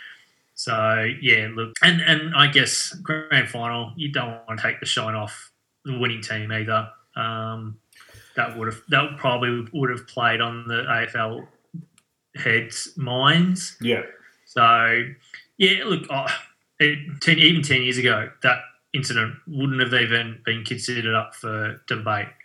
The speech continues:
Speaker 1: He, he, he, he went, he punched the ball, his arm's still up, he just, natural reaction to protect himself, and unfortunately lost and, um, got knocked out. That's, that's the disappointing part, was a,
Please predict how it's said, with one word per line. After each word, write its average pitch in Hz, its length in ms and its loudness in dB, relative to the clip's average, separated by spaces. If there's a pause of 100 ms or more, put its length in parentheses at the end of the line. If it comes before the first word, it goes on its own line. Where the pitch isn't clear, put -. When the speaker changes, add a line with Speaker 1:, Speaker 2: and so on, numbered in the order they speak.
Speaker 1:
He, 110 580 -4 (460)
he, 123 60 -2 (100)
he, 143 60 -4
he 131 80 6
went, 143 240 4 (140)
he 135 100 -6
punched 147 280 2
the 139 80 0
ball, 123 360 -2 (240)
his 131 160 -2
arm's 131 280 4
still 127 240 0
up, 123 300 0
he 127 100 -4
just, 120 340 -4 (160)
natural 131 360 0
reaction 117 460 0
to 113 320 -4 (140)
protect 117 380 -4
himself, 110 440 -6
and 113 100 -6
unfortunately 110 640 -10
lost 107 260 -12
and, 110 240 -10
um, 113 280 -4
got 113 160 -4
knocked 110 300 -6
out. 107 300 -2
That's, - 460 0
that's 143 240 2
the 143 60 -4
disappointing 120 640 -2
part, 113 340 0
was 113 320 -6 (540)
a, 123 120 0